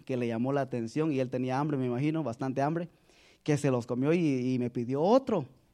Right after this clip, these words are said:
Le tuve que hacer otro y le gustó.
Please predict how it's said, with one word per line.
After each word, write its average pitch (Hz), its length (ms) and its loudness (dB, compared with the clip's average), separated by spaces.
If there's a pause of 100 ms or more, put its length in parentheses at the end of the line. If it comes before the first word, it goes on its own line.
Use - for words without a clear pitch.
(240)
Le 113 120 -14
tuve 165 240 0
que 170 60 0
hacer 170 240 -2
otro 214 280 -4 (360)
y 151 100 4
le 151 100 6
gustó. 233 560 2